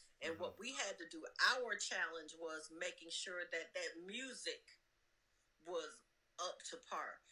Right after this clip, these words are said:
Speaker 1: And once you create a hit record, now the challenge is, is coming back and creating something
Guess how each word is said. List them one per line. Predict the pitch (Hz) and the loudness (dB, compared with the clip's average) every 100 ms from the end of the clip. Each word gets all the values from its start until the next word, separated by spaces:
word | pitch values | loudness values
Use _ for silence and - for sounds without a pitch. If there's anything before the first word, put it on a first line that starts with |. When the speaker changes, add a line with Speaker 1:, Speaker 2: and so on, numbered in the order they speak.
| - - - | -20 -6 0
Speaker 1:
And | 170 165 160 | 2 0 -2
once | 208 208 - - 170 | 0 2 2 0 -2
you | 233 233 | -4 -8
create | - - 226 202 190 175 - _ _ - | -10 -6 2 2 2 -2 -12 _ _ -2
a | 302 - - | 0 2 2
hit | 262 175 | 2 4
record, | 196 277 - - - _ _ _ _ _ _ - | 8 8 8 -6 -10 _ _ _ _ _ _ -4
now | 170 247 311 | 6 6 6
the | 220 | 2
challenge | - 254 226 214 196 | 0 4 4 2 -2
is, | 214 208 202 - | 0 -2 -4 -8
is | 185 | -6
coming | - 247 180 | -2 -2 0
back | - 220 | 2 2
and | - | 0
creating | 190 240 226 202 196 | -6 -4 -2 -2 -4
something | - 233 226 | -2 -4 -4